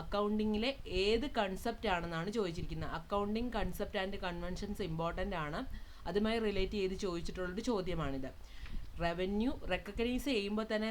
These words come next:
നമുക്കത് കിട്ടിയതായിട്ടാണ് കണക്കാക്കപ്പെടുന്നത്. അങ്ങനെ കാണിക്കുന്ന അക്കൗണ്ടിങ് കൺസെപ്റ്റിന് പറയുന്ന പേരെന്താണെന്നാണ് ചോദിച്ചിരിക്കുന്നത്. ഉത്തരമാണ്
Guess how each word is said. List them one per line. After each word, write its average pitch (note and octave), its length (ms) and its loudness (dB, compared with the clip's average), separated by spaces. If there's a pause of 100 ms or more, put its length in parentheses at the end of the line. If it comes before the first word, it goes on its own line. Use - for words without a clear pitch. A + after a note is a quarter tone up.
നമുക്കത് G3+ 420 0 (100)
കിട്ടിയതായിട്ടാണ് G#3+ 840 0
കണക്കാക്കപ്പെടുന്നത്. F#3 800 0 (600)
അങ്ങനെ C4+ 280 4 (140)
കാണിക്കുന്ന G3+ 540 2 (320)
അക്കൗണ്ടിങ് A#3+ 580 4
കൺസെപ്റ്റിന് G#3 640 0
പറയുന്ന E3 380 2 (100)
പേരെന്താണെന്നാണ് F3+ 920 0 (100)
ചോദിച്ചിരിക്കുന്നത്. D#3+ 640 0 (640)
ഉത്തരമാണ് F#3+ 540 2